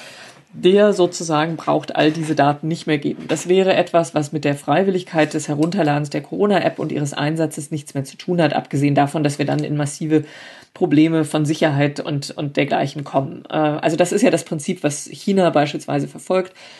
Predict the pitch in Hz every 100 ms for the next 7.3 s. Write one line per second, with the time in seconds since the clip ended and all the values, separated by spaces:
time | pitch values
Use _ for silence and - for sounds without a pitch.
0 | - _ - 156 - - 160 156 151 160
1 | 180 165 160 170 160 175 170 165 165 -
2 | 143 151 151 - 156 151 143 151 147 -
3 | 165 160 - 147 143 156 - - 160 156
4 | 151 147 143 143 147 143 131 156 180 -
5 | 143 139 147 165 180 175 - 127 147 151
6 | 156 170 151 - 165 156 151 151 143 139
7 | - 143